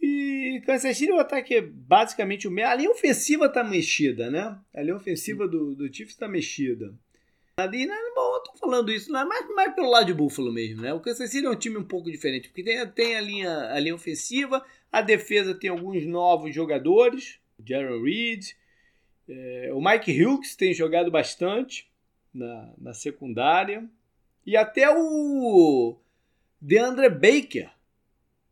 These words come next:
Speaker 1: que foi aquele cara que foi jubilado, vamos dizer assim, lá dos Giants, né? Por aquela situação maluca lá de, de arma, de, sei lá, foi, já nem me lembro direito o que, que foi aquilo. Eu lembro que foi uma situação muito maluca.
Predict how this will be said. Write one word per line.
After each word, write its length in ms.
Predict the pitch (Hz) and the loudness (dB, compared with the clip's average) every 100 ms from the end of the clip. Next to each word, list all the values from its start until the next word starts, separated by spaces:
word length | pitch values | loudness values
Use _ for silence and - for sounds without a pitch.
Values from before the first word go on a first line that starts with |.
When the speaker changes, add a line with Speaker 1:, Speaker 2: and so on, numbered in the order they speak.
| _ _ - | _ _ -6
Speaker 1:
que 120 | 175 | -6
foi 280 | - 196 208 | -4 -6 -4
aquele 400 | 202 214 226 247 | -2 0 0 -2
cara 480 | - 196 208 226 247 | -2 2 4 4 -2
que 140 | - | -6
foi 1040 | - 226 226 226 202 160 135 117 104 95 98 _ _ _ _ _ _ _ _ - | -2 4 4 2 2 4 4 2 -2 -10 -18 _ _ _ _ _ _ _ _ -10
jubilado, 880 | 117 156 285 254 185 196 254 170 156 | 0 6 8 8 8 10 8 6 2
vamos 260 | 185 190 | 0 0
dizer 160 | 170 185 | 2 2
assim, 280 | - 180 202 | 2 -2 -2
lá 200 | 185 170 | 2 2
dos 260 | 160 123 | 2 0
Giants, 480 | 120 185 220 151 - | 2 2 2 0 -4
né? 220 | 131 196 | -6 -4
Por 160 | 220 143 | -4 -8
aquela 320 | 135 135 156 | -12 -10 -10
situação 400 | - 165 135 165 | -8 -8 -6 -6
maluca 600 | 185 151 110 151 208 - 120 | -8 -8 -4 -4 -4 -6 -6
lá 180 | 139 170 | -4 -4
de, 360 | 127 113 104 117 | -6 -10 -12 -18
de 160 | 113 110 | -14 -8
arma, 500 | 139 180 131 120 113 | -4 -2 -4 -10 -12
de, 440 | 110 113 107 113 - _ _ _ _ _ | -12 -14 -14 -20 -20 _ _ _ _ _
sei 200 | - 60 _ | -20 -20 _
lá, 300 | 110 101 87 _ _ _ _ | -20 -20 -20 _ _ _ _
foi, 240 | 110 107 | -16 -14
já 100 | 110 127 | -12 -10
nem 140 | 180 | -6
me 80 | 127 | -4
lembro 220 | 127 117 | -4 -6
direito 280 | 107 120 - | -8 -8 -8
o 40 | |
que, 120 | - | -16
que 140 | 120 _ | -20 _
foi 140 | 127 107 | -16 -12
aquilo. 220 | 123 120 - | -10 -8 -6
Eu 80 | |
lembro 180 | 165 - | -6 -6
que 60 | _ | _
foi 120 | 185 | -8
uma 60 | 165 | -8
situação 320 | 160 143 160 | -8 -8 -8
muito 200 | 202 208 | -8 -6
maluca. 400 | 160 120 208 | -4 -4 -4